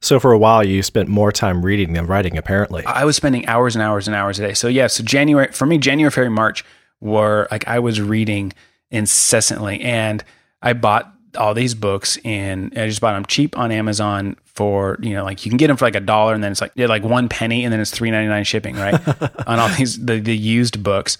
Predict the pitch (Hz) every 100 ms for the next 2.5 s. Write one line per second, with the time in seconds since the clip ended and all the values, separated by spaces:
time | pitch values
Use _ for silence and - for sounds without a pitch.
0 | - 113 113 101 - - 127 143 139 113
1 | 113 139 135 131 113 - 120 117 - 107
2 | 110 107 101 101